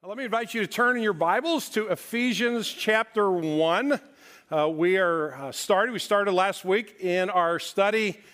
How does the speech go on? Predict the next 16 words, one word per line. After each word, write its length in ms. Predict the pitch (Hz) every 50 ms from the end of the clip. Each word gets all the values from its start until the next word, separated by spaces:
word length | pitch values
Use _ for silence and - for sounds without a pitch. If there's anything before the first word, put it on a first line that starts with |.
| - - _ _
uh, 160 | - 156 160 160
called 400 | 160 - - 196 190 190 196 - -
In 240 | 214 220 240 247 196
Christ, 500 | - - 247 240 196 156 131 - - 175
and 80 | 151
we're 100 | 147 147
going 300 | 143 160 180 190 196 185
to 140 | - - 180
look, 400 | 165 170 185 196 190 196 - -
uh, 220 | 170 170 156 160 160
at 140 | 180 175 160
Ephesians, 580 | - - 208 214 226 220 185 240 226 202 151 151
the 80 | 160
first 380 | - - 214 214 208 - - -
three 200 | 202 208 208 185
chapters, 720 | - - 190 185 180 190 - - 220 226 233 214 -